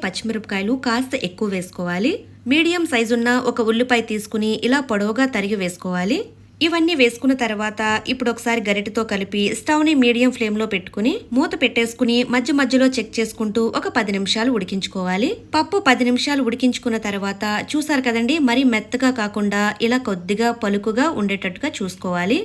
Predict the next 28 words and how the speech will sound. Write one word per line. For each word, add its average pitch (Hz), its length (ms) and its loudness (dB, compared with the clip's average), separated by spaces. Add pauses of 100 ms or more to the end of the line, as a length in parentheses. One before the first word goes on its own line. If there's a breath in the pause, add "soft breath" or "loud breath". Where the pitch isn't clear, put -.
(280)
ఇప్పుడు 285 180 -2 (100)
ఇందులో 254 240 6 (160)
మనం 262 240 6
ముందుగా 254 280 2 (120)
కట్ 220 200 0
చేసి 262 240 0
పెట్టుకున్న 214 340 -4 (260)
మామిడికాయ 254 460 2
ముక్కల్ని 220 360 0
వేసేసుకోవాలి. 190 720 -2 (160)
మామిడికాయ 302 400 2
ముక్కలు 214 360 -2 (220)
స్టార్టింగ్ 269 440 2
లో 262 40 4 (100)
వేసేసి 202 440 -2 (160)
ఉడికిస్తే 247 400 -2 (100)
కనుక 240 300 -2 (120)
పప్పు 208 300 -2
ఉడకదండి. 196 560 -2 (420)
కుక్కర్లో 339 400 2
అయితే 254 220 2 (100)
ఉడుకుతుంది 226 480 0
కానీ 214 200 -2 (220)
ఇలా 214 100 -4 (100)
ఉడకదండి. 196 520 -4 (160)
టేస్ట్ 339 300 0
కి 349 120 -4
తగ్గట్టుగా 226 480 0